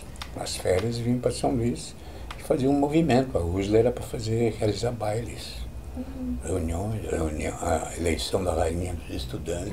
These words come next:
Speaker 1: <laughs> Não tinha nada que ver com nós, os, né, os filhos das famílias mais modestas que não podiam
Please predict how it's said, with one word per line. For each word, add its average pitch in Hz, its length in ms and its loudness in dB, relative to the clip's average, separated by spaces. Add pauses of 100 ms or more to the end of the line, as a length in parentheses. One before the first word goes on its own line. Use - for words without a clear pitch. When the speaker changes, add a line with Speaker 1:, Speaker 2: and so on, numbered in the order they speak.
Speaker 1:
<laughs> - 60 -8
Não - 720 -6
tinha 156 200 -2
nada 160 280 4
que 143 80 -2
ver 120 200 4
com 139 80 4
nós, 107 360 8
os, - 400 -2
né, 107 160 -4 (1200)
os - 180 -6
filhos 95 260 0
das 98 120 -2
famílias 101 520 2
mais 107 180 0
modestas 113 600 -2
que - 120 -2
não 107 140 -4
podiam 101 400 -2